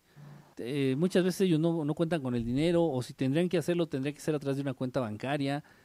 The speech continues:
Y un niño, pues, eh, no sé, ra-, rara vez, ¿no? Podría manejar ese, ese tipo de,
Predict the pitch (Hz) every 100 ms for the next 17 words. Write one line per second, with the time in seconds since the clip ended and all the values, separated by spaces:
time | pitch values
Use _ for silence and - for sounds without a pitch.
0 | _ _ - 120 131 147 151 151 151 139
1 | 113 - 107 98 98 104 104 95 120 -
2 | 135 127 117 135 139 123 135 190 202 143
3 | 131 151 120 131 180 147 113 120 127 127
4 | 113 104 107 107 123 123 117 104 107 120
5 | 127 123 123 104 95